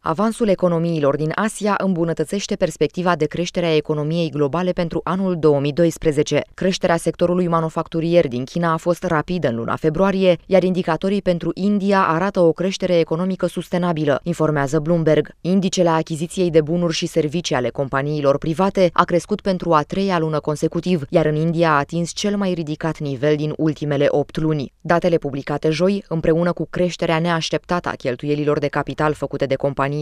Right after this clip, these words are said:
din Japonia și creșterea exporturilor din Coreea de Sud, oferă speranțele unei creșteri economice globale în anul două mii doisprezece.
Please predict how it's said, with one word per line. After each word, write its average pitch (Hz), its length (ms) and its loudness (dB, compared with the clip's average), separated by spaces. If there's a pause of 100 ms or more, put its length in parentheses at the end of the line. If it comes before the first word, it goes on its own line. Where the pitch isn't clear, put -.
(140)
din 139 140 -4
Japonia 151 560 0
și - 140 -6
creșterea 165 480 0
exporturilor 151 720 0
din 123 140 -6
Coreea 143 340 0
de 135 100 0
Sud, 185 320 -2
oferă 208 320 2
speranțele 180 500 0
unei 170 260 0
creșteri 190 460 -2
economice 170 560 0
globale 160 460 4
în 147 80 0
anul 131 240 -2
două 139 180 0
mii 143 120 -2
doisprezece. 151 680 2